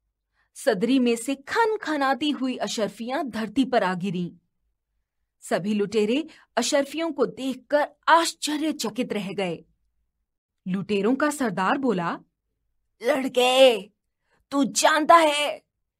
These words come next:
कि हम तेरी सारी अशर्फियां छीन लेंगे, फिर भी तूने हमें इसका पता बताया।" अब्दुल कादिर बोला, "मेरी माँ ने कहा था कि झूठ बोलना पाप है,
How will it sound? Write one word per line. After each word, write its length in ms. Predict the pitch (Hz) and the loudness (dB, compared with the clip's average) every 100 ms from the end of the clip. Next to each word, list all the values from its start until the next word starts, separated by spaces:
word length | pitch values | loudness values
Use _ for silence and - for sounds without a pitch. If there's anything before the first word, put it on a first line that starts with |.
| _ | _
कि 100 | 262 | -2
हम 260 | 247 277 262 | 2 2 2
तेरी 320 | 240 247 233 | 2 0 0
सारी 460 | 220 - 302 311 262 | -4 -2 2 2 2
अशर्फियां 640 | 214 277 262 226 277 262 - | 0 0 -2 -2 -2 -2 -2
छीन 300 | 269 370 320 | -2 0 2
लेंगे, 540 | 285 262 233 190 - _ _ _ _ _ _ _ _ _ | 2 4 2 2 -8 _ _ _ _ _ _ _ _ _
फिर 180 | 262 285 | -6 -4
भी 200 | 220 214 | -2 -4
तूने 320 | - 208 214 | -4 -4 -2
हमें 380 | 202 196 226 233 | -2 -4 0 0
इसका 380 | 208 202 - 185 _ - | 0 -2 -2 -4 _ -2
पता 220 | 233 320 | 2 6
बताया।" 600 | 330 302 320 330 302 - _ _ - - - _ _ _ _ _ _ _ _ _ _ _ _ - - _ _ _ - | 6 8 8 6 4 -4 _ _ -2 -2 -8 _ _ _ _ _ _ _ _ _ _ _ _ -4 -4 _ _ _ -8
अब्दुल 320 | 202 165 262 | -6 -2 0
कादिर 340 | 277 269 262 254 | 4 4 6 4
बोला, 400 | 277 311 190 208 - - - - _ _ _ _ 247 | 4 2 0 -4 -10 -18 -20 -20 _ _ _ _ 0
"मेरी 420 | 240 185 180 240 | 0 0 -2 -2
माँ 220 | 262 247 | 2 2
ने 100 | 269 | 2
कहा 300 | 311 294 277 | 0 0 0
था 260 | 285 339 453 - _ - | 0 -2 -2 -8 _ -4
कि 120 | 330 | -2
झूठ 360 | 254 - 269 277 | -2 -2 -2 0
बोलना 440 | 214 233 233 311 - - | 2 2 4 2 2 4
पाप 280 | 277 254 254 | 8 8 6
है, 380 | 277 247 190 _ | 0 -2 -2 _